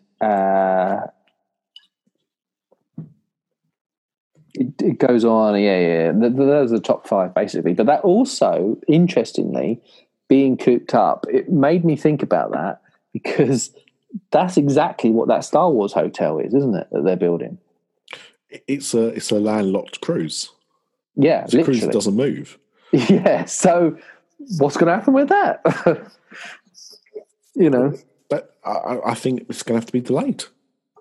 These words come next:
Speaker 1: Yeah.
Speaker 2: I do. I, I don't think anyone is going to, um, not in the numbers they need, 'cause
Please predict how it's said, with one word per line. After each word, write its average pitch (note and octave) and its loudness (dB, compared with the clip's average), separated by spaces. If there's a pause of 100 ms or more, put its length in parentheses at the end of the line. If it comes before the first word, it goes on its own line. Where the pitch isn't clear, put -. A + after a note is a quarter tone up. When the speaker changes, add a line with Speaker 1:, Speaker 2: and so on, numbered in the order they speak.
(320)
Speaker 1:
Yeah. D3 2
Speaker 2:
I B3 2
do. C4 -4 (100)
I, C3 -8
I B2+ -4
don't C#3+ -2
think C#3 -6
anyone A#2 -2
is G2+ -6
going G#2 -6
to, G2+ -6 (600)
um, F#2 -4 (500)
not C3+ -2
in C3 -2
the A2 0
numbers A2 0
they G#2 -2
need, A2+ -4
'cause A#2+ -6